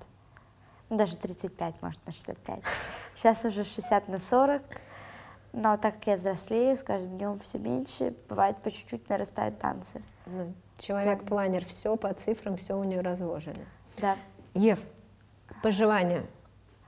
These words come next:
Speaker 2: гимнасткам?
Speaker 1: Ага.
Speaker 2: Может быть, пожелания именно связанные с танцами, и ты классный пример о том, что гимнастика — это этап, крутой, яркий, интересный этап, но
Speaker 1: Да.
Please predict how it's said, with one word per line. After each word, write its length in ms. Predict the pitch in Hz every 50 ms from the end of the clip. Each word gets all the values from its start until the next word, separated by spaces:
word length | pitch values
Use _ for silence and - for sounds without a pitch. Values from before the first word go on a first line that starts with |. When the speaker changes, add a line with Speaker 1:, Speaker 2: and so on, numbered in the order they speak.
| - -
Speaker 2:
гимнасткам? 840 | 185 196 202 240 233 226 220 240 285 302 - - - - 170 151 - - - - - - - - - - - - - - - - - - - - - - - - - _ _ - - - -
Speaker 1:
Ага. 300 | - 208 180 185 202 185 170 - - - - - - - _ - -
Speaker 2:
Может 260 | - 208 226 233 220 208
быть, 120 | 214 208
пожелания 440 | - 208 196 - 214 240 247 226 208
именно 200 | 208 202 196 196
связанные 480 | 196 - 202 208 214 202 196 185 180
с 60 | 185 185
танцами, 1000 | - 202 214 254 302 277 - - 220 196 190 180 175 175 170 175 175 180 180 180
и 40 |
ты 180 | 175 180 - 196
классный 420 | - - 202 214 226 214 - 196
пример 400 | 185 - - 190 185 202 240 262
о 100 | 247 185
том, 220 | - - 196 214 214
что 160 | 214 - -
гимнастика — 480 | 175 170 175 185 196 214 208 - - 185
это 220 | 180 180 180 170
этап, 320 | 170 170 - 202 247 254 -
крутой, 380 | - 185 175 - - 208 185
яркий, 340 | 170 180 185 190 190 185 -
интересный 560 | 180 165 - - 175 185 180 180 - 175 160
этап, 260 | 151 - - 220 233 226
но 60 | 208
Speaker 1:
Да. 340 | 220 208 202 190 190 185